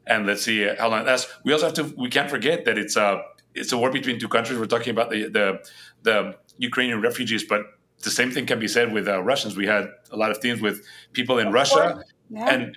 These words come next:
Speaker 1: local teams wanting to leave the country too. So it's, it's been, it's also been, and, and also local teams that wanted to leave the country or wanted to get paid and they couldn't get paid. So it's a, it's a humanitarian, humanitarian crisis in many levels because it, it's, the repercussion is gonna be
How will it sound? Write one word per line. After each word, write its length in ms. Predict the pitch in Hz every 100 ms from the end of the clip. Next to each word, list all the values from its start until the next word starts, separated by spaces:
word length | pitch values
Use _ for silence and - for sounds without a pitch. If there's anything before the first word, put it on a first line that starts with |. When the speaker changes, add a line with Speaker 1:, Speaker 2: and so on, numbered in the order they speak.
| -
Speaker 1:
local 320 | 127 139 147
teams 260 | 143 156 127
wanting 300 | 123 139 139
to 80 |
leave 200 | 135 143
the 80 | 127
country 360 | - 180 190 117
too. 320 | - 202 101
So 360 | - 110 107 - - -
it's, 260 | 104 -
it's 160 | 120 -
been, 420 | 135 127 113 104 - - -
it's 140 | 101
also 180 | 127 123
been, 140 | 113 113
and, 240 | 113 113
and 240 | 113 104 - - - 127
also 240 | 127 135
local 320 | 127 135 131
teams 240 | 127 139 135
that 140 | -
wanted 160 | 120 127
to 60 |
leave 80 | 135
the 80 | 131
country 260 | 131 131 170
or 60 |
wanted 220 | 123 135
to 60 | 131
get 200 | 127 -
paid 240 | 139 143
and 100 | 113
they 60 | 98
couldn't 180 | 131 123
get 160 | 117
paid. 180 | 135 156
So 300 | - 120 110 - - _
it's 180 | 135 135
a, 360 | 165 147 147 - 135
it's 120 | 156
a 40 |
humanitarian, 640 | 180 190 165 123 151 160 131
humanitarian 640 | 127 131 127 117 135 135
crisis 300 | 131 123 110
in 100 | 104
many 140 | 117 107
levels 340 | 139 120 87
because 300 | 98 104 95
it, 200 | 104 -
it's, 180 | 117 -
the 140 | 113
repercussion 440 | 113 117 101 123 131
is 60 |
gonna 180 | 120 110
be 240 | 104 101